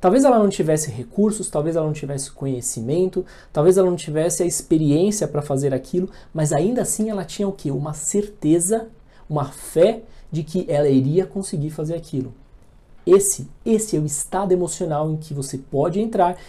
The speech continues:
e que te faz alcançar os resultados. E olha que interessante, pode ser que você nem concordasse com ela. Pode ser que você olhasse e dissesse, "Puxa,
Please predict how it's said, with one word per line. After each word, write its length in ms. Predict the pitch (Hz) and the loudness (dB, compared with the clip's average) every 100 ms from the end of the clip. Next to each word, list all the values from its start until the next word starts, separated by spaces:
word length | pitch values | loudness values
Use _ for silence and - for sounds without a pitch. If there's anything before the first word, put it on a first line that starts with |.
| - | -10
e 80 | 156 | -10
que 160 | - 143 | -8 -12
te 320 | - - 208 | -12 -2 -2
faz 540 | 208 165 165 180 - - - | 0 2 4 2 -2 -16 -4
alcançar 520 | 180 165 170 - 156 | -4 -2 -4 0 0
os 140 | 151 | 0
resultados. 640 | 156 151 147 139 123 120 - - - - | 0 -4 -4 -2 -4 -4 -14 -20 -12 4
E 80 | 175 | 4
olha 140 | 240 | 6
que 80 | 233 | 4
interessante, 440 | 214 185 165 139 | 6 6 4 -2
pode 200 | 170 165 | -2 0
ser 100 | 220 | -2
que 80 | 220 | -2
você 180 | 214 202 | -2 0
nem 180 | 202 262 | 0 -2
concordasse 680 | 294 320 311 208 208 214 | -6 -4 0 2 0 -4
com 160 | - 269 | -6 -2
ela. 260 | 131 120 - - - - | -2 -4 -12 -20 -20 -12
Pode 140 | - | -4
ser 80 | 208 | -2
que 80 | 233 | 0
você 200 | 220 220 | 2 4
olhasse 480 | 208 214 254 - 247 | 6 4 2 0 -2
e 220 | 240 214 | -2 -2
dissesse, 460 | 208 208 214 214 | -2 0 -2 -2
"Puxa, 380 | 156 220 - 131 | -2 -2 -2 -6